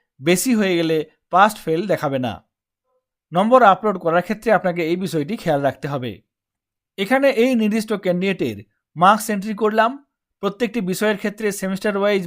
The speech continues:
মার্কস এন্ট্রি করলাম, এরপর নিচে এই সাবমিট অপশনে ক্লিক করতে হবে। সাবমিট হয়ে গেলে এখানে আবার আগের পেজে চলে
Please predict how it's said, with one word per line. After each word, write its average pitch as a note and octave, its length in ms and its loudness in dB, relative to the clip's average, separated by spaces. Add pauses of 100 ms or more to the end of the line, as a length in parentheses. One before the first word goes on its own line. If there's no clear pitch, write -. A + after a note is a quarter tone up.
মার্কস E3 240 2
এন্ট্রি G3+ 220 -8
করলাম, G#3+ 340 0 (420)
এরপর G3+ 280 -2 (100)
নিচে G3 180 -2 (100)
এই F#3 80 2
সাবমিট F3 380 -4
অপশনে D#3 260 -4
ক্লিক D3 260 -10
করতে C#3 200 -8
হবে। A2+ 220 -10 (1300)
সাবমিট G#3 360 2
হয়ে A#3 180 2
গেলে B3 120 4 (100)
এখানে G#3 220 0 (100)
আবার F#3 180 6 (320)
আগের F3+ 280 -2
পেজে G#3 200 -2
চলে A3 200 2